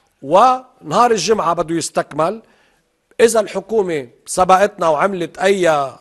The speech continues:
حل لموضوع قيادة الجيش بيكون كتير منيح. ما بعود في لزوم لحتى ندرس القوانين المعجلة المكررة، وهي متنوعة.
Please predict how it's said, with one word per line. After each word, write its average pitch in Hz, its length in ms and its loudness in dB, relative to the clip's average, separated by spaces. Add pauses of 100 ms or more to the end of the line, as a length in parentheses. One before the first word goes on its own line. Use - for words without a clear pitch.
حل 151 440 0 (140)
لموضوع 156 440 2
قيادة 156 460 -4
الجيش 175 560 -6 (380)
بيكون 180 360 -4
كتير 185 340 -6
منيح. 160 340 -12 (300)
ما 185 120 2
بعود 202 300 0
في 175 120 -6
لزوم 185 480 -6 (640)
لحتى 175 360 0
ندرس 185 440 -4
القوانين 170 560 -4
المعجلة 165 500 -4
المكررة، 156 640 0 (260)
وهي 196 320 -4
متنوعة. 196 680 0